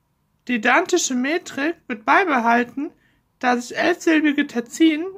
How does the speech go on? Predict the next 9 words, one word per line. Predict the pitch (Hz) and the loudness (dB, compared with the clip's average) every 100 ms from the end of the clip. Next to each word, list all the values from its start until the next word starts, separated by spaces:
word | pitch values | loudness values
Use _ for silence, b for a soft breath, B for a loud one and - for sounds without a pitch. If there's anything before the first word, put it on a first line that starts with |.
| - | -10
durch | 294 - | -8 -4
den | 285 | -2
gesamten | 285 285 285 349 - | 0 0 -2 -4 -8
Comic, | 339 370 214 - - _ b b b b b b - | 0 0 0 -4 -10 _ b b b b b b 0
außer | 269 285 349 | 2 2 0
durch | 320 | -2
die | - 320 | -2 -2
Rahmenhandlung, | 294 262 247 214 202 196 190 185 190 - b b b b b b _ _ _ _ _ _ _ _ _ _ _ _ _ | 2 4 4 0 -2 -4 -4 -4 -4 -6 b b b b b b _ _ _ _ _ _ _ _ _ _ _ _ _
ziehen. | - 233 202 190 | -4 0 0 -2